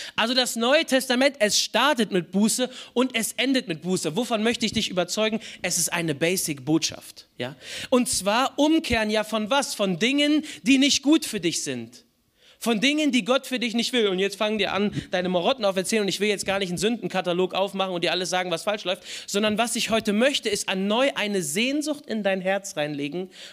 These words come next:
einen Lebensstil der Buße zu tun. Weil was bedeutet Buße? Buße bedeutet, ich erkenne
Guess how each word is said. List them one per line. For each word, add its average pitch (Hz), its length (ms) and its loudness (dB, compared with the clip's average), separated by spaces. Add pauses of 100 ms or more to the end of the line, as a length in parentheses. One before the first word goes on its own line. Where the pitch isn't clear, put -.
einen 139 200 -4
Lebensstil 143 680 -4
der 120 100 -8
Buße 120 400 -12
zu - 120 -18
tun. - 360 -20 (520)
Weil 208 180 2
was 311 240 2
bedeutet 269 560 2
Buße? 269 340 6
Buße 285 480 4
bedeutet, 247 640 2 (260)
ich 247 280 0
erkenne 254 760 0